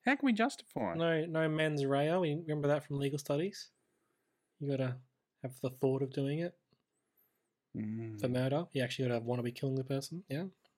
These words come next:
Speaker 1: No, I don't remember that. That must have been the, the Google Pac-Man times. They got me the E.
Speaker 2: <laughs> I passed, so.
Speaker 1: Yeah, yeah, good on you. <laughs>
Speaker 2: Okay, next question.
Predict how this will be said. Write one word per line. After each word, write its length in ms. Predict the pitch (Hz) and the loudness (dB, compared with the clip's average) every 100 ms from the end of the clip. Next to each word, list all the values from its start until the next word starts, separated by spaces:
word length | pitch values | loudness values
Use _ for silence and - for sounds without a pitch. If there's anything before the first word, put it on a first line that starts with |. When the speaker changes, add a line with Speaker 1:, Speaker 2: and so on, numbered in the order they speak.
| _ _ _ _ | _ _ _ _
Speaker 1:
No, 120 | 120 127 | -4 0
I 200 | 147 147 | 0 0
don't 120 | 143 127 | 0 -2
remember 260 | 123 127 | -2 -4
that. 260 | 117 156 156 | -4 -4 -4
That 80 | 135 | -4
must 180 | 131 | -4
have 120 | - 120 | -2 -2
been 80 | |
the, 140 | 117 113 - - | -2 -4 -8 -10
the 60 | |
Google 280 | 120 123 117 | -2 -2 -2
Pac-Man 460 | 113 110 - 117 110 | -2 -4 -4 -4 -4
times. 460 | 113 107 101 - - _ _ _ _ _ _ | -4 -4 -6 -10 -18 _ _ _ _ _ _
They 60 | 120 | -4
got 140 | 117 | -2
me 120 | 117 | -2
the 160 | 113 113 | 0 0
E. 260 | 110 104 - - - _ - | 0 -2 -10 -18 -18 _ -12
Speaker 2:
<laughs> 1600 | - _ _ _ _ _ _ _ _ _ - - - - - - | -12 _ _ _ _ _ _ _ _ _ -14 -8 -8 -8 -8 0
I 120 | 208 | 2
passed, 500 | 208 107 113 - - | 2 0 -2 -6 -14
so. 160 | 127 123 127 _ _ _ _ _ _ _ _ _ - | -10 -10 -10 _ _ _ _ _ _ _ _ _ -6
Speaker 1:
Yeah, 160 | 117 101 _ | -6 -6 _
yeah, 220 | 120 104 107 _ - | -10 -10 -10 _ -12
good 100 | 107 | -10
on 100 | 107 | -10
you. 80 | 120 _ _ - - | -12 _ _ -12 -10
<laughs> 60 | - - _ _ _ - - - - _ - _ _ _ - - - - - _ 165 | -10 -16 _ _ _ -20 -20 -20 -20 _ -20 _ _ _ -14 -12 -12 -14 -20 _ -2
Speaker 2:
Okay, 340 | 143 139 127 | 0 0 0
next 240 | 127 143 - | 0 -2 0
question. 420 | 143 143 - | 0 0 -6